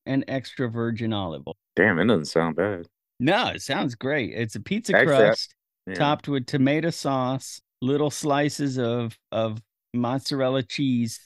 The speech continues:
Speaker 1: all over it. So it's a very red pizza, a little bit of basil, salt, and olive oil sprinkled on top of it.
Speaker 2: You know what? I'll change my mind. I'll take two.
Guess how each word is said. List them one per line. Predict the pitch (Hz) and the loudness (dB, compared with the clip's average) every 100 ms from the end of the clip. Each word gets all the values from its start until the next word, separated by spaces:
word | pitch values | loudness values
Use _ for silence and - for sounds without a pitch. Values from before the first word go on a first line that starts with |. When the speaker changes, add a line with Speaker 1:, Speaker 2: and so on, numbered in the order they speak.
| _ | _
Speaker 1:
all | 120 117 113 | -2 -2 -2
over | 107 107 107 | -4 -4 -4
it. | 113 - _ _ _ | -4 -8 _ _ _
So | 123 | -4
it's | 120 143 | 0 0
a | |
very | 117 139 156 143 | 2 2 2 2
red | 123 139 139 120 - | 0 0 0 -4 -6
pizza, | 135 - _ 101 104 107 _ _ | -6 -6 _ -8 -8 -10 _ _
a | 120 | -4
little | 135 131 | -2 0
bit | 135 | -2
of | 131 | -2
basil, | 120 123 143 139 135 | -2 0 0 -2 -6
salt, | - 135 127 127 | -4 -2 -2 -2
and | 117 | -4
olive | 104 120 120 110 | -4 -2 -4 -4
oil | 110 98 | -4 -4
sprinkled | 110 - 117 107 113 107 | -6 -6 -6 -4 -4 -2
on | 107 | -2
top | 104 98 104 | -2 -4 -4
of | 76 73 | -6 -8
it. | - _ _ - | -12 _ _ 0
Speaker 2:
You | 110 107 | 4 6
know | 107 | 8
what? | 196 101 | 8 6
I'll | 92 | 4
change | - 92 85 | 2 0 0
my | 85 | 0
mind. | 85 82 80 | 0 0 0
I'll | 78 | -2
take | 80 71 | -4 -6
two. | - 78 | -4 -6